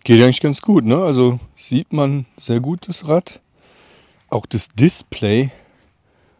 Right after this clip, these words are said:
kannst du nachts gut sehen. Und, äh, jetzt gucken wir uns mal den Lichtkegel an. Also hier ist der Lichtkegel.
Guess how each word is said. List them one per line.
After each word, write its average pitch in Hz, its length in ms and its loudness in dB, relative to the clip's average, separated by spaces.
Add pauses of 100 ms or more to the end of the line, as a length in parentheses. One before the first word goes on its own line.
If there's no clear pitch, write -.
(240)
kannst - 340 -10
du 120 60 -2
nachts - 480 -6
gut 113 260 -8
sehen. 170 340 -2 (1800)
Und, 110 540 -2
äh, 110 420 -2 (1120)
jetzt - 180 -14
gucken 135 260 -8
wir 120 40 -4
uns 117 180 -8
mal 117 400 -6 (120)
den 104 120 -10
Lichtkegel 139 680 -6
an. 160 220 -4 (1040)
Also 107 260 -6
hier 113 120 -4
ist 127 120 -6
der 113 80 -4
Lichtkegel. 165 800 -2